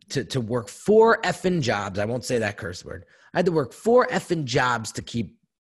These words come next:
food on the table and clothes on your back." He says, "What are you gonna do one day when your son Dante comes to you and says, 'Daddy, can you buy me those sneakers?'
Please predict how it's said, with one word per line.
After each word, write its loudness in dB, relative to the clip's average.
food -2
on 2
the 2
table 0
and -6
clothes -4
on -8
your -10
back." -14
He -6
says, -2
"What 2
are 4
you 2
gonna -2
do 4
one 0
day 0
when -6
your -2
son -4
Dante -2
comes -6
to -12
you -8
and -10
says, -8
'Daddy, 0
can -6
you -2
buy 2
me 2
those 2
sneakers?' -6